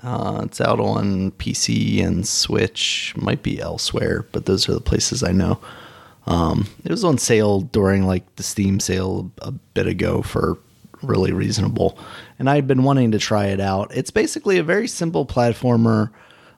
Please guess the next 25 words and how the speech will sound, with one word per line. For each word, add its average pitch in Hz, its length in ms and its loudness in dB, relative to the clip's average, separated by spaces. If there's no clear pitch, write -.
but 123 140 2
your 147 220 2
character 123 960 2
is 107 1040 0
this - 680 -4
kind 117 240 4
of, 101 180 2
uh, 98 480 0
like, - 280 -4
a 98 260 0
conduit 101 640 4
for 95 580 -4
electricity. 92 800 0
So 110 380 0
when 107 240 2
you 110 240 2
jump 107 340 0
on 110 140 2
a 95 40 -4
platform 143 840 0
that 117 100 0
has 120 300 -4
electricity, 120 960 2
then 113 640 2
you, 107 920 0